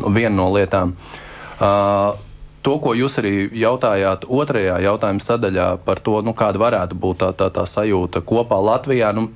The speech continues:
mēs arī skatāmies tos datus, kas ir ne tikai no mūsu analīzes, bet, piemēram, arī no Latvijas Bankas.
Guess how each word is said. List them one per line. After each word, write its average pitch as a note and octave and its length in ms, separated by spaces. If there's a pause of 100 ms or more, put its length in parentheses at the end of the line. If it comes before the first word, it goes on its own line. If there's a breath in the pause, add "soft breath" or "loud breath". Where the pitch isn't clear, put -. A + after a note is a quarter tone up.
mēs A2 320
arī A2+ 160
skatāmies G2 560
tos G2 220
datus, G2+ 340
kas G2 240
ir F#2 80
ne F2+ 80
tikai G2 320
no F#2 80
mūsu G#2+ 320
analīzes, F#2 400
bet, F#2+ 160
piemēram, F#2+ 460
arī F#2+ 160
no F#2 100
Latvijas C#3 400
Bankas. C#3+ 380